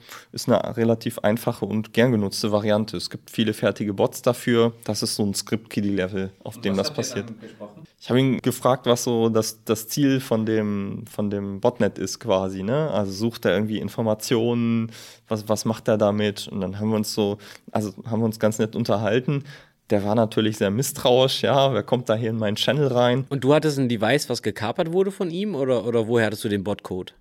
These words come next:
Speaker 1: Ja, ich hatte ü-, über Bekanntschaft sozusagen einen I-R-C-Bot, der auf dem System aufgefunden wurde und hab dann da quasi Incident Management gemacht.
Speaker 3: Jetzt ist es aber so,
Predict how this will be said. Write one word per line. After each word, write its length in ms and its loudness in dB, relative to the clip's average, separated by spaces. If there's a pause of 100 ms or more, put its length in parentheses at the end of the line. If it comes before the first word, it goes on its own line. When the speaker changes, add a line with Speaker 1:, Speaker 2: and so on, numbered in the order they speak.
Speaker 1:
Ja, 160 6
ich 120 2
hatte 460 4 (100)
ü-, 200 -10
über 280 4
Bekanntschaft 680 0
sozusagen 600 4
einen 240 4
I-R-C-Bot, 840 0
der 380 2
auf 140 2
dem 100 0
System 400 0
aufgefunden 680 -2
wurde 340 6
und 200 -2
hab 180 -6
dann 400 2
da 220 2
quasi 300 -2
Incident 420 -2
Management 500 -4
gemacht. 320 -8
Speaker 3:
Jetzt 220 -2
ist 100 -4
es 120 -4
aber 240 4
so, 500 2